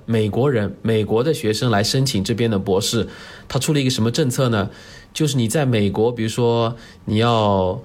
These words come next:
在本科时候，很多学生会，呃，就是申请国家的助学金，就 loan 嘛，就是问学校借钱嘛，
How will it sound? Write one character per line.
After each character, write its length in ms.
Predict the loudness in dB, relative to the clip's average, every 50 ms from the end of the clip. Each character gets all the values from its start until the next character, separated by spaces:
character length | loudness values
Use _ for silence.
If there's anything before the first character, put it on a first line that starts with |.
| -14 -14 -6
在 140 | -2 -2 0
本 180 | 0 0 -2 -2
科 160 | 0 0 0
时 140 | 0 0 0
候， 80 | 0
很 160 | 0 -2 -2
多 120 | 0 0 0
学 140 | 0 0 -2
生 240 | 0 0 0 0
会， 460 | 2 2 2 2 2 0 0 -2 -4 -8 -14 -20 -18 -10
呃， 800 | -4 0 0 2 2 2 2 2 2 2 2 2 2 0 0 -2
就 200 | -2 -2 -2 -2
是 300 | 0 0 0 0 0 0
申 240 | 0 2 0 0 0
请 180 | 0 -2 -2
国 160 | 0 0 0 0
家 220 | 2 0 0 2
的 340 | 2 2 0 0 -2 -4 -6 -8
助 140 | -2 0 0
学 180 | 2 2 0 0
金， 220 | 2 0 -2 -2 -4 -12 -20 -20 -20 -20 -20 -20 -20 -20 -20 -20 -20 -20 -12
就 80 | -6 -2
loan 280 | 0 2 2 2 0
嘛， 240 | -2 -4 -6 -8 -8 -6
就 140 | -2 -2 -2
是 120 | 0 0
问 160 | 0 2 0
学 140 | 2 0 0
校 220 | 2 2 2 2
借 260 | 0 -2 -2 0 0 0
钱 240 | 0 -2 -4 -2
嘛， 200 | 0 0 0 -2